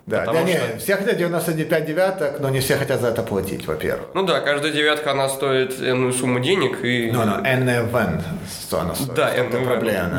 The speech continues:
Speaker 2: Да, да, да.
Speaker 1: А, но они еще не понимают, что есть там зависимость. Например,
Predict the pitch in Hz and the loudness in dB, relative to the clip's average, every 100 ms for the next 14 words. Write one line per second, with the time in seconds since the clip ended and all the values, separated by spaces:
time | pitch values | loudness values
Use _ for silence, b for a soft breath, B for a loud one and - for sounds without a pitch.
0 | 123 135 107 98 - 123 123 117 120 135 | 0 2 2 -2 -2 0 0 0 -2 0
1 | 151 160 175 190 180 175 160 160 180 180 | 0 0 0 0 0 0 0 2 2 2
2 | 180 - 160 147 143 127 123 170 165 - | 0 -2 0 2 0 -2 -2 0 0 -2
3 | 78 - 107 110 113 117 113 110 | -2 -2 -2 0 0 2 2 2